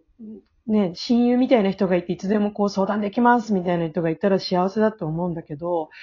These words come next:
なんか大人になればなるほどそういうのっていうのがあんまりこう出てこなくなるというか、みんな各々のこう人生がこう広がっていくのにつれて、この間まで友達だったなって思う人も、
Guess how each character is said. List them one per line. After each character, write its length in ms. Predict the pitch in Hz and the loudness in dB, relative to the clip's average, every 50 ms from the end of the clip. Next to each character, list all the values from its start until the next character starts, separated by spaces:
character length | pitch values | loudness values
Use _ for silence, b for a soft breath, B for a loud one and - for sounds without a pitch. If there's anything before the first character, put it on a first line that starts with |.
| B B B B B B B | B B B B B B B
な 80 | 226 | -4
ん 40 | 226 | -2
か 120 | 214 - 185 | 2 2 2
大 80 | 185 | 2
人 240 | 190 - 254 262 269 | 2 0 0 2 2
に 100 | 269 269 | 2 4
な 100 | 262 269 | 4 4
れ 100 | 269 247 | 4 2
ば 100 | 190 190 | 2 0
な 120 | 196 202 202 | 0 0 0
る 80 | 196 | 0
ほ 120 | 185 175 175 | -2 -2 -6
ど 120 | 151 165 165 | -8 -8 -10
そ 220 | - 196 185 185 | -8 -6 -4 -2
う 60 | 190 | 0
い 80 | 190 196 | 0 0
う 60 | 196 | 0
の 120 | 180 170 | 0 -4
っ 60 | 160 - | -6 -10
て 180 | _ _ 170 | _ _ -4
い 80 | 165 160 | -4 -4
う 20 | 156 | -4
の 120 | 151 151 | -4 -6
が 180 | 143 143 147 - B B B B B B B B | -8 -10 -12 -14 B B B B B B B B
あ 120 | B 190 | B 2
ん 60 | 196 208 | 4 4
ま 100 | 220 226 | 4 4
り 560 | 233 226 226 226 220 220 220 220 220 220 233 - | 2 2 2 2 2 2 2 2 0 -2 -4 -6
こ 340 | - 208 208 202 196 202 202 | -4 -2 0 2 2 0 0
う 40 | 190 | 0
出 120 | 214 240 | -2 -2
て 100 | 240 196 | -2 -2
こ 140 | - - 226 | -2 -2 -2
な 120 | 202 180 | -2 -4
く 120 | - - 156 | -4 -6 -6
な 100 | 156 147 | -6 -6
る 80 | 147 | -8
と 100 | - - | -8 -6
い 80 | - 147 | -6 -6
う 60 | 147 | -6
か、 260 | - - 190 208 220 b b b b b | -6 -6 -8 -8 -8 b b b b b
み 120 | 233 240 | 0 2
ん 80 | 240 247 | 2 2
な 80 | 247 233 | 2 2
各 120 | 233 233 | 2 2
々 280 | 240 240 240 226 202 180 | 2 2 2 2 2 2
の 180 | 175 160 151 | 0 -2 -4
こ 380 | 151 - - 180 160 156 156 160 | -6 -8 -6 -4 -2 -2 -2 -4
う 20 | 160 | -4
人 220 | - 196 190 185 | -2 0 0 0
生 200 | 175 - 175 160 | -2 -2 -4 -4
が 240 | 147 151 151 147 147 | -4 -4 -4 -4 -6
こ 180 | - - - 156 | -6 -8 -10 -8
う 40 | 160 | -4
広 200 | 165 175 180 185 | -2 -2 0 0
が 80 | 202 | 0
っ 100 | 202 - | -2 -2
て 120 | _ 214 202 | _ -2 -2
い 100 | 196 - | -2 -2
く 140 | - 214 | -2 -2
の 80 | 190 185 | -2 -2
に 160 | 180 156 135 | -2 -4 -6
つ 100 | - - | -8 -8
れ 100 | 175 180 | -8 -8
て、 520 | 175 - - 254 262 262 254 240 202 180 170 - | -8 -6 -4 -2 0 2 2 2 0 0 -2 -4
こ 80 | - 220 | -4 -2
の 80 | 220 | -2
間 160 | 226 226 226 220 | 0 0 0 0
ま 120 | 214 196 | 0 0
で 240 | 175 170 165 151 147 | 0 0 -2 -2 -4
友 240 | - 180 170 180 185 | -6 -6 -4 -2 0
達 200 | 190 190 190 - | 0 0 0 0
だ 80 | 220 | -2
っ 120 | 214 214 - | -2 -2 -2
た 120 | - 175 | -4 -2
な 260 | 185 190 196 196 190 | 0 0 0 0 -2
っ 40 | - | -4
て 100 | - 165 | -6 -6
思 320 | 147 151 151 165 180 190 | -6 -4 -4 -4 -4 -4
う 20 | 170 | -4
人 220 | 170 - - - | -6 -6 -6 -4
も、 340 | 156 170 180 180 170 156 156 | -2 0 0 2 0 0 -2